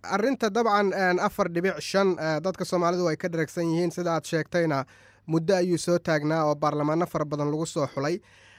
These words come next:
Eh, arrinta ku saabsan degmooyinka, dabcan, eh,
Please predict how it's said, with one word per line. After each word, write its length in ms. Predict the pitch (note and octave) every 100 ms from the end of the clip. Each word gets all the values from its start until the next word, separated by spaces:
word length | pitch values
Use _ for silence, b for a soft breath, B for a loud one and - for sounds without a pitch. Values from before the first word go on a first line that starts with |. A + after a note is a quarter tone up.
| b _
Eh, 100 | F3 E3+
arrinta 300 | F#3+ B3+ A3
ku 80 | G#3+
saabsan 380 | A#3 G#3 - G3 F3
degmooyinka, 800 | E3+ F3 F#3+ F#3+ D#3 - C#3 B2+
dabcan, 460 | E3+ F#3 E3+ E3+ D#3+
eh, 260 | D3+ D3+